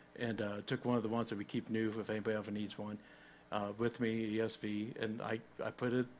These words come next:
with that and took it down to her, and, uh, we talked a little bit more and prayed with her.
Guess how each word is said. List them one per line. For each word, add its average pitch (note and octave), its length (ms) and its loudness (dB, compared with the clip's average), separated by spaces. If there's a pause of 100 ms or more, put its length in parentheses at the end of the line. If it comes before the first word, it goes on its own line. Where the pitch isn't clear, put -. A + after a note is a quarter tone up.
(140)
with B2 160 2
that A#2+ 340 6 (100)
and G#2+ 240 -4
took A#2+ 180 -2
it A2 80 -4
down A2 280 0
to A2+ 260 2
her, B2+ 120 2 (220)
and, G2+ 220 -2
uh, G2+ 220 -2 (600)
we A2+ 80 0
talked A2 320 4
a - 20 0
little A#2 140 4
bit A2+ 180 0
more A2 200 2
and B2 240 -6
prayed G#2+ 260 0
with G#2 160 -4
her. C#3+ 180 -4